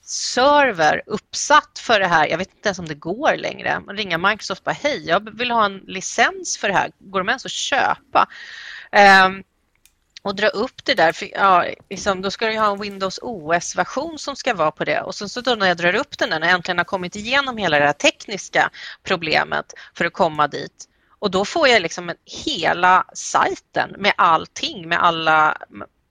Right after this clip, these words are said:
med allt skräp som ligger på. Arbetsdokument och bra att ha och modeller och,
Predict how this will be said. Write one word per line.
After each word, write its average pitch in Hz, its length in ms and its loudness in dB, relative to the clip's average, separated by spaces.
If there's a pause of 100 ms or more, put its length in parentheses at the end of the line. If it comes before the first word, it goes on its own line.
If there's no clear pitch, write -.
(200)
med 214 160 -6
allt 330 300 2
skräp - 380 -6
som 151 120 -12
ligger 147 200 -14
på. - 180 -8
Arbetsdokument 160 1300 0
och 160 220 0 (280)
bra 190 340 4
att 156 60 -2
ha 160 460 6
och 156 380 -4 (200)
modeller 165 1160 2
och, 156 420 -4